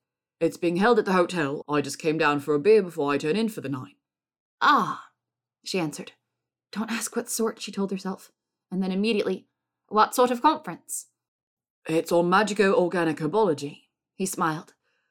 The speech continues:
"The Italians are at the forefront of the magical soil restoration movement." Longbottom was, apparently,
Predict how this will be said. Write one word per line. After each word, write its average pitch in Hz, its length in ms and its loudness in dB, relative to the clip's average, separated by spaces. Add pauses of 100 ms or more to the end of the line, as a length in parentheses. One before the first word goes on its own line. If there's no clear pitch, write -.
(220)
"The 151 120 2
Italians 196 440 4
are 185 40 0
at 151 80 -2
the 170 60 -8
forefront 220 400 6
of 165 60 -8
the 160 60 -8
magical 151 340 0
soil 185 300 2
restoration 156 580 0
movement." 131 420 -12 (680)
Longbottom 214 720 2
was, 165 600 -2
apparently, 165 760 -4